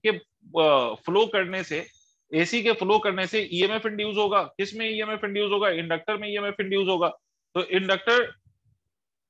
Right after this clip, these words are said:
इंडक्टर में जब ईएमएफ़ induce होगा तो obvious सी बात है कि इंडक्टर में ईएमएफ़ induce हुआ,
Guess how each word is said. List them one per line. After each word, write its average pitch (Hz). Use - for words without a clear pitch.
इंडक्टर 170
में 233
जब 226
ईएमएफ़ 220
induce 220
होगा 220
तो 208
obvious 190
सी 220
बात 208
है 220
कि 214
इंडक्टर 190
में 220
ईएमएफ़ 208
induce 208
हुआ, 233